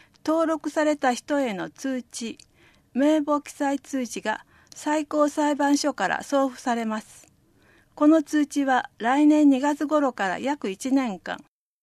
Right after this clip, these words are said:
裁判員に選ばれる可能性があることを事前に伝えるものです。なお、この段階ではまだ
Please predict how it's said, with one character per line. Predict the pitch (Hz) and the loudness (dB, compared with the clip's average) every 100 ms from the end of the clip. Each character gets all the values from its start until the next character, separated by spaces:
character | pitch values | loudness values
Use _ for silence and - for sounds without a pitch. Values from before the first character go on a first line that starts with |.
| _ | _
裁 | - 302 320 | -6 -2 0
判 | 311 311 269 | 0 0 0
員 | 208 | -2
に | 180 | -6
選 | 180 214 269 | -4 -2 0
ば | 302 | 0
れ | 311 | -2
る | 254 | -4
可 | 190 214 | -4 0
能 | 254 302 | 4 4
性 | 311 302 | 2 -2
が | 277 277 | 0 0
あ | |
る | 269 | -2
こ | - 214 | -6 -8
と | - 220 | -6 -6
を | 185 - _ _ | -6 -12 _ _
事 | - 208 | -8 0
前 | 262 311 | 6 8
に | 302 285 | 10 8
伝 | - 311 294 | 2 0 2
え | |
る | 262 | 0
も | 202 175 | -2 -6
の | 180 | -6
で | 165 | -8
す。 | - - _ _ _ _ _ _ _ _ | -10 -20 _ _ _ _ _ _ _ _
な | 262 285 226 | 2 4 2
お、 | |
こ | - 302 | 0 2
の | 330 | 4
段 | 311 311 311 | 6 6 4
階 | 302 285 277 | 4 0 0
で | 269 | 0
は | 220 190 | 0 0
ま | 240 | 0
だ | 226 - | 0 -4